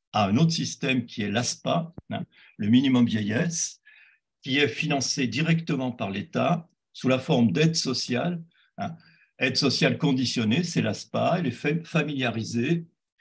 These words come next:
et elle est plafonnée, hein. C'est-à-dire que si dans un couple, une personne a un salaire de mille quatre cent quatre-vingt-douze euros,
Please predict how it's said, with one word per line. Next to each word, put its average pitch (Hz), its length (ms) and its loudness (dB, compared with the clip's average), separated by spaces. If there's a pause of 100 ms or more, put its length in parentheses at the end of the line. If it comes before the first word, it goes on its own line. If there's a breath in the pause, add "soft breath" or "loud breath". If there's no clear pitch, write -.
(160 loud breath)
et 139 340 0
elle 123 200 2
est 123 280 0
plafonnée, 120 640 0 (120)
hein. 107 120 -8
C'est-à-dire 123 600 -2
que 123 100 -4
si 139 220 -2
dans 143 240 -2
un 131 80 0
couple, - 560 0 (280 loud breath)
une 123 200 4
personne 120 720 -2 (520)
a 117 120 -2
un 131 80 -4
salaire 127 400 -2
de 95 80 -4
mille 127 220 0
quatre 139 180 -4
cent 127 160 -2
quatre-vingt-douze 113 720 -2
euros, 120 400 0